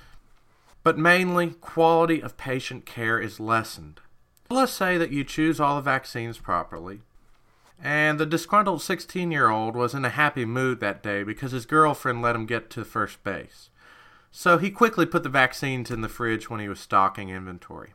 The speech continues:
Now we get to the farm. More problems can arise here. I have seen people give half of the required dose,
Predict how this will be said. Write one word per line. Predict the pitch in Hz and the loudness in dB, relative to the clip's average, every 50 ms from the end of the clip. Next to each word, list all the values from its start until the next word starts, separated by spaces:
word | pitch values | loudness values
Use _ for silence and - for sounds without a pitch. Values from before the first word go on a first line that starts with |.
| _ _ _ - - _ - - _ _ _ _ _ _ - | _ _ _ -20 -20 _ -20 -20 _ _ _ _ _ _ 0
Now | 151 170 185 208 | 4 6 6 6
we | 214 190 | 6 4
get | - 185 190 | 0 -2 -2
to | - - | -2 -2
the | 147 127 | -2 -2
farm. | - - 104 92 85 76 82 87 - - _ _ _ _ _ _ _ - | -2 -4 -4 -4 -4 -8 -10 -14 -20 -20 _ _ _ _ _ _ _ -16
More | 120 107 110 123 135 139 139 | -14 -10 -6 -2 -2 -2 -2
problems | - - 139 127 127 123 127 120 120 113 - | 2 4 6 6 6 6 2 -2 -6 -6 -10
can | - - 110 | -10 -6 -6
arise | 104 95 101 101 101 101 98 98 - - | -4 -2 0 2 2 2 2 0 -4 -8
here. | - 101 85 76 80 - _ - - _ _ - _ _ _ _ _ _ - - | -12 -12 -12 -12 -14 -16 _ -20 -20 _ _ -20 _ _ _ _ _ _ -4 4
I | - 139 165 | 8 8 8
have | 175 160 - | 8 6 2
seen | - 165 160 156 147 | -2 -4 -2 -2 -2
people | - 139 156 156 - 131 131 | -2 -2 -4 -4 -4 -6 -6
give | - 113 104 - | -2 -2 -2 -2
half | - - 110 107 117 127 - 165 | -2 0 4 4 4 4 2 -2
of | 151 156 | -4 -2
the | 151 | 0
required | 156 151 147 - 156 147 139 139 143 135 127 | -2 -2 -2 0 2 2 4 4 2 0 -2
dose, | 139 131 123 135 156 170 - - - | -2 0 0 0 -2 -4 -8 -14 -20